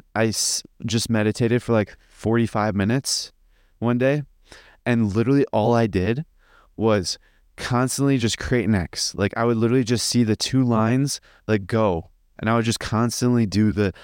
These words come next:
the X. I would just make an X in my mind for th-, forty-five minutes. And I didn't really think anything of it because I was just practicing. I, my intention for that was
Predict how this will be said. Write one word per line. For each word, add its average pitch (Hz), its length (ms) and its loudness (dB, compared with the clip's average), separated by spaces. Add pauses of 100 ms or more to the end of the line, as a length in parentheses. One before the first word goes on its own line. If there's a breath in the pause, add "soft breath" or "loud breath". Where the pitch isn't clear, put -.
(240 loud breath)
the - 200 -4
X. - 460 -8
I 95 40 0
would 92 160 -2
just 101 220 -4
make 110 320 0
an 120 140 2
X 104 240 -2
in 104 40 2
my 98 120 2
mind 85 320 0
for 104 140 -2
th-, - 200 -18
forty-five 110 500 0
minutes. 90 460 -2 (760 soft breath)
And 117 140 -2
I 123 80 2
didn't 151 160 0
really 151 160 2
think 120 240 0
anything 123 380 2
of 92 160 2
it 127 180 0
because 113 260 -2
I 120 120 2
was 120 100 0
just 139 160 0
practicing. 110 680 -2 (440 loud breath)
I, - 180 -4
my 127 200 -2
intention 120 540 0
for 127 160 0
that 107 460 0
was 110 560 0